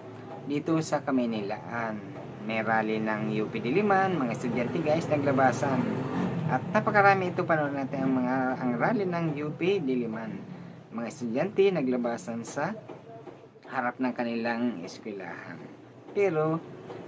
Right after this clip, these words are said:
may isang grupo guys na nakakatawa. Itong mga grupo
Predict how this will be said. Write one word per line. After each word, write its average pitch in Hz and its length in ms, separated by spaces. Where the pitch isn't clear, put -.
may 151 160
isang 156 160
grupo 156 320
guys 120 480
na 156 240
nakakatawa. 117 800
Itong 127 320
mga 120 560
grupo 370 320